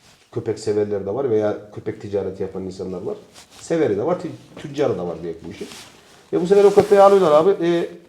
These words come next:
köpek dünya şampiyonu. Kangal köpeği ırkının dünya şampiyonu. E,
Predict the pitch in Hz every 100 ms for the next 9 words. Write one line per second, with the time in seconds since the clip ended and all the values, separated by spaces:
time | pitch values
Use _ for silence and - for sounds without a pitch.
0 | - - 98 107 - - - 127 160 147
1 | 127 127 120 117 90 87 80 - - _
2 | _ _ _ _ _ _ _ - 131 135
3 | 120 101 - 107 101 95 123 107 113 135
4 | 120 110 110 98 95 87 95 139 - -
5 | - -